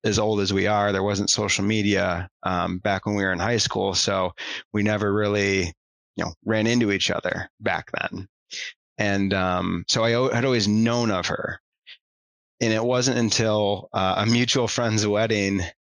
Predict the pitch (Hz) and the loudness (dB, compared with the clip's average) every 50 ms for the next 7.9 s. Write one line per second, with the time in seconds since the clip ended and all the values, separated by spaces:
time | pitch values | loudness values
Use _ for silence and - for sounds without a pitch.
0 | _ - 98 101 95 98 - 98 101 110 110 110 107 - - 107 95 - - - | _ -4 -2 -2 0 0 0 0 0 0 0 0 0 0 0 -2 -2 -4 -4 -4
1 | 110 107 104 101 92 - 110 98 90 - - 175 190 165 117 104 104 107 104 - | -2 0 0 0 0 0 0 0 0 0 0 0 2 2 2 2 0 -2 -2 -6
2 | _ _ _ _ _ _ _ _ _ _ _ _ _ _ _ _ _ - - - | _ _ _ _ _ _ _ _ _ _ _ _ _ _ _ _ _ -12 -12 -10
3 | _ - 95 95 104 104 101 101 101 98 - - - - - - _ _ _ _ | _ -4 0 0 2 2 2 2 0 0 -2 -2 -4 -4 -4 -6 _ _ _ _
4 | _ _ _ _ _ _ _ - 95 98 95 95 95 92 92 95 90 90 - _ | _ _ _ _ _ _ _ -4 -2 0 0 2 2 2 2 2 0 -2 -4 _
5 | _ _ _ _ _ _ _ _ _ _ _ _ _ _ _ _ - - - _ | _ _ _ _ _ _ _ _ _ _ _ _ _ _ _ _ -14 -14 -10 _
6 | - 117 95 90 90 92 - _ - 127 120 113 110 110 117 131 123 - - 107 | -2 -2 -2 -2 -2 -6 -6 _ -2 0 0 0 2 2 2 2 2 2 2 0
7 | 95 90 92 87 - - - 98 92 95 92 87 - - - - - | 0 0 2 2 2 2 2 2 2 2 2 0 -2 -6 -6 -8 -14